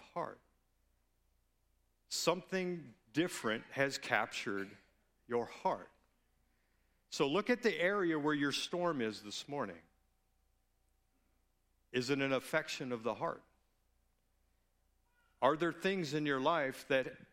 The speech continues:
maybe are contrary to God that have captured your heart? Just a question.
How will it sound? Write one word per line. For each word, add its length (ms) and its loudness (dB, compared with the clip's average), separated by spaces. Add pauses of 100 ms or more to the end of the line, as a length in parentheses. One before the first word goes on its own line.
maybe 280 2
are 140 2
contrary 720 0
to 160 -8
God 360 0 (360)
that 120 2
have 160 0
captured 500 -2
your 140 -4
heart? 320 -6 (1300)
Just 240 -8
a 40 -10
question. 400 -10